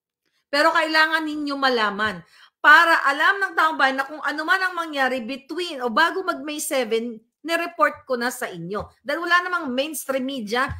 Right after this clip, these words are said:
na magsasabi sa inyo kung ano yung totoo sa likod ng camera.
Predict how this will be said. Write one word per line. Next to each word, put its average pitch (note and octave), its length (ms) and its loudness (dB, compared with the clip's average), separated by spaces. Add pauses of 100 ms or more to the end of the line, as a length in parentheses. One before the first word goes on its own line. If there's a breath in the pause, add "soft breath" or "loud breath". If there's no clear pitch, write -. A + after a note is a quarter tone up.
(100)
na B3+ 80 -4
magsasabi C4 560 -2
sa C4+ 160 -4
inyo B3+ 320 -4
kung B3 160 -6
ano D4 320 -6 (240 soft breath)
yung E4+ 320 -2 (240)
totoo C#4+ 480 2
sa C4+ 160 0
likod B3 400 0
ng A#3+ 160 -2
camera. G3 560 -2